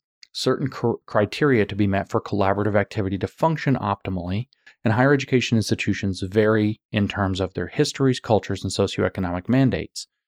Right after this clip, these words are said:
As a result, there needs to be acceptance of and respect for different theories, methods, and forms of knowledge that diverse disciplines identify, create, and utilize,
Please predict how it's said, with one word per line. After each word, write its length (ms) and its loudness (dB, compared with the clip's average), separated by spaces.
As 160 4
a 40 0
result, 560 2
there 100 0
needs 240 2
to 60 -8
be 120 2
acceptance 520 -2
of 220 2
and 100 0
respect 440 -4
for 260 2
different 320 -4
theories, 540 0
methods, 420 0
and 140 0
forms 280 -2
of 100 -8
knowledge 520 2
that 100 4
diverse 400 2
disciplines 540 0
identify, 520 2
create, 420 0
and 160 -2
utilize, 600 0